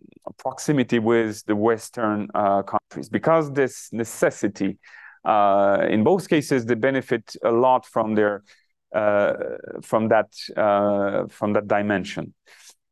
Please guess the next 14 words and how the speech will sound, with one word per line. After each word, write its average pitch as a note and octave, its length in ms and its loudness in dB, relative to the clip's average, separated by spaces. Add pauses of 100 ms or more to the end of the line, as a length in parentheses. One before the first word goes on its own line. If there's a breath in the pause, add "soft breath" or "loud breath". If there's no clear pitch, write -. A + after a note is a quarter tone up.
(160)
Uh, C3+ 420 4 (180)
let D3 400 0
me A3 180 2
now G#3 220 2
move F#3 300 0
to F3 120 -2
the C#3+ 180 2
second G3 600 -2
part, D#3 260 2
which C#3 200 -4
is B2+ 100 -4
the B2 160 2
Arab C#3 400 2
world. E2+ 280 -6